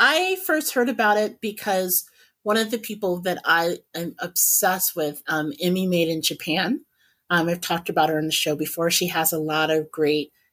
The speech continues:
and weird and fun, um, foodie, um, videos that you can find on YouTube. So she actually made it, <laughs> and I was so obsessed.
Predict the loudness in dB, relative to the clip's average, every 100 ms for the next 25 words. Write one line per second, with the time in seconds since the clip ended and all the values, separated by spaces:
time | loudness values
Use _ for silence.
0 | _ 0 2 2 -4 -2 2 4 2 2
1 | 2 0 -4 0 2 2 0 -4 -8 _
2 | _ _ -4 -2 0 0 -2 0 0 0
3 | -2 -4 -8 _ _ _ _ _ 0 2
4 | 2 0 -4 -8 _ _ _ -4 -2 2
5 | 2 4 2 0 -4 -6 -6 -6 -6 -6
6 | -4 -6 -8 -8 -6 -6 -4 -2 0 2
7 | 0 0 2 2 2 0 -2 -2 -4 -4
8 | -6 -8 _ _ _ -4 -2 0 -2 -2
9 | -2 -2 0 0 2 2 4 4 2 0
10 | 0 0 0 0 -4 -8